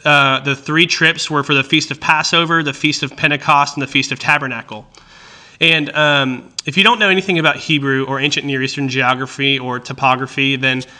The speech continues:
um, Jerusalem was likely the highest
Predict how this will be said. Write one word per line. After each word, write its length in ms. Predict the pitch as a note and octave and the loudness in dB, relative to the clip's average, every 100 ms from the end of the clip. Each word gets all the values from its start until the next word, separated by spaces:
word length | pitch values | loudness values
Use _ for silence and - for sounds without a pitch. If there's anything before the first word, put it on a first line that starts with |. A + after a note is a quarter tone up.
| - | -4
um, 260 | D3 C#3+ C3+ | 0 2 0
Jerusalem 640 | C3+ F3 A3 E3+ C#3+ C#3+ | 2 4 4 2 0 0
was 240 | C#3+ C#3+ C#3 | 0 0 0
likely 680 | C#3 F3+ G3+ D3 C3 B2+ - - _ | 2 2 2 -2 -2 -2 -10 -20 _
the 100 | D#3+ | -2
highest 560 | - - E3 F3 F3+ | -2 2 2 4 0